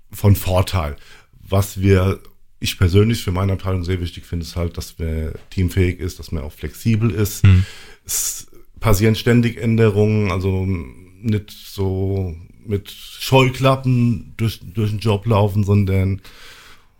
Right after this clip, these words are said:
Speaker 1: Open Mind, sag ich jetzt mal, und
Speaker 2: Ja.
Speaker 1: ja.
Speaker 2: Ihr sucht, äh, Audio- und Videomonteure. Ist das ein Ausbildungsberuf oder welche Ausbildung brauche ich dafür?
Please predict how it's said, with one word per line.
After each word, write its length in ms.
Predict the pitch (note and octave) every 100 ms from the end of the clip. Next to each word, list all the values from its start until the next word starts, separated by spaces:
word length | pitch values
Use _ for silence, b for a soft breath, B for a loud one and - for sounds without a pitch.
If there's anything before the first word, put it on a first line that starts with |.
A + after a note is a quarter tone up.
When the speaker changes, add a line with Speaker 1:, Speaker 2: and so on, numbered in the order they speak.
| -
Speaker 1:
Open 320 | G#2+ G#2 A2 G2+
Mind, 480 | F#2 G#2 G#2 G2 - - -
sag 260 | - G2+
ich 120 | F#2 -
jetzt 200 | G2 -
mal, 320 | G2 G2 G2
und 720 | C2+ F#2 F2 E2+ E2 - - _ _ _ _ _ -
Speaker 2:
Ja. 200 | F#2 - B B _
Speaker 1:
ja. 240 | D2 C2+ C#2+ _
Speaker 2:
Ihr 100 | A#2
sucht, 400 | G2+ A#2+ D#3+ -
äh, 220 | G#2 G2+ G2
Audio- 300 | G2+ A#2 A2
und 300 | G2+ F#2+ F#2
Videomonteure. 580 | F2+ B2+ B2 A#2+ B2+ A#2
Ist 180 | G#2+ -
das 100 | F#2+
ein 140 | F#2+ F2+
Ausbildungsberuf 880 | - A2+ - D3 D#3 - C#3 C#3+
oder 140 | B2+ A2
welche 180 | G#2 F2+
Ausbildung 320 | G2+ G#2 G2+
brauche 160 | F2+ F#2+
ich 60 |
dafür? 380 | - E2+ F#2 F#2